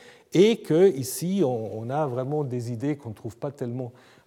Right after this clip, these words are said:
euh, dans, dans la Bible hébraïque, avec, euh, cette idée de l'immortalité de l'âme et l'idée aussi que le vrai sage, même s'il meurt tôt, donc on veut réaffirmer l'idée de la rétribution, donc même s'il meurt tôt,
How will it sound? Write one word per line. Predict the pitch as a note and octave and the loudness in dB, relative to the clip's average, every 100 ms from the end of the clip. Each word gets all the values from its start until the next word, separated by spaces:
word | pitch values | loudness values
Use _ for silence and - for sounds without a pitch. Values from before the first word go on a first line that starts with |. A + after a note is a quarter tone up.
| A#2+ | -10
euh, | A#2 A2 | -8 -8
dans, | A2 A2 A#2+ A#2 A#2 A#2+ A2+ | -8 -6 -4 -4 -6 -8 -8
dans | A#2 | -4
la | A#2+ | -4
Bible | A#2 B2 A2 | -4 -6 -4
hébraïque, | A2+ G#2 A#2 F3+ F#3+ | -6 -4 -2 -4 -4
avec, | B2+ A#2 D#3 D#3 C3 | -4 0 -2 -2 -4
euh, | A2 G#2 G2+ G#2+ G2+ G#2+ | -2 0 -2 -2 -4 -4
cette | - B2+ C3 | -4 -4 -4
idée | A#2 D3 C#3 | -2 0 2
de | |
l'immortalité | C3 D3+ F#3 F3+ - D#3+ D3 C#3+ C3+ D#3 C3+ | 2 4 6 4 2 2 2 0 -2 -2 0
de | B2 | -2
l'âme | A#2+ D3+ A3 E3+ - - - - | 0 0 0 -4 -8 -20 -10 -4
et | |
l'idée | C3 C3+ F3 | -2 4 6
aussi | D3+ - F#3+ | 6 2 0
que | D#3 | 2
le | C3 | 2
vrai | A#2 E3+ | 6 4
sage, | F3+ - F#3 F3 B2+ | 6 4 4 4 2
même | C3+ F#3 F#3+ | 2 4 4
s'il | - D3+ | 2 2
meurt | D3+ D3+ C#3+ A#2 - - - | 4 4 4 0 -6 -2 6
tôt, | G#3 - - - - - - | 6 6 -8 -20 -20 -16 -12
donc | G#2+ | -8
on | A#2+ | -4
veut | B2 | 0
réaffirmer | B2 F#3 E3 - D3 C#3+ D3 | 4 4 4 2 0 2 0
l'idée | C3+ B2 B2+ | -2 -2 -2
de | A#2 | -2
la | A2+ | -4
rétribution, | G#2 G#2+ A2 G#2+ A2+ - C4 - - - - | -4 -8 -8 -8 -8 -6 -6 -8 -20 -14 -6
donc | B2+ | 2
même | E3+ A3+ | 4 4
s'il | - D#3 | 4 2
meurt | C3+ A#2 - | 2 0 -2
tôt, | F#3 | -4